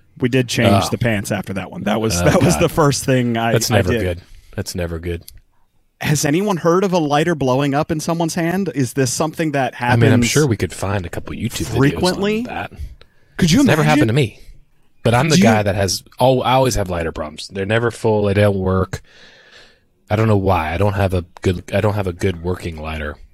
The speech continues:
Speaker 2: for some reason.
Speaker 1: Well, and so it's not an expensive lighter. It was like a six or seven dollar lighter,
Speaker 2: That's why
Speaker 1: but
Speaker 2: at
Speaker 1: it's
Speaker 2: the gas
Speaker 1: been
Speaker 2: station
Speaker 1: reliable.
Speaker 2: lighters.
Speaker 1: It's a triple flame.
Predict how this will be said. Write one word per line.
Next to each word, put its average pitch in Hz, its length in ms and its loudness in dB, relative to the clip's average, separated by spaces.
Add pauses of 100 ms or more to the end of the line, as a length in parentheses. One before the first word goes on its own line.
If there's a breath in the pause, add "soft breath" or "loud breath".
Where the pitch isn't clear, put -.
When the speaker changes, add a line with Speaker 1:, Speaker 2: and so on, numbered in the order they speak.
Speaker 2:
for - 80 -8
some 82 200 -6
reason. 76 280 -12 (720 soft breath)
Speaker 1:
Well, 233 200 0 (520 loud breath)
and 185 140 0
so 185 220 0
it's 180 180 -6
not 196 180 0
an 220 80 -4
expensive 135 420 -2
lighter. 104 240 -2
It - 20 4
was 127 140 2
like 135 140 0
a 131 40 -2
six - 300 -2
or 147 60 2
seven 127 240 2
dollar 107 280 -2
lighter, 104 380 -8 (140)
Speaker 2:
That's - 160 -10
why - 80 0
Speaker 1:
but 131 100 2
Speaker 2:
at 131 60 0
Speaker 1:
it's - 60 -10
Speaker 2:
the 87 60 -4
gas 147 100 2
Speaker 1:
been 139 80 2
Speaker 2:
station 120 160 2
Speaker 1:
reliable. 175 580 0
Speaker 2:
lighters. 180 140 -16 (180)
Speaker 1:
It's - 140 -4
a 220 60 -2
triple 180 300 0
flame. 151 540 0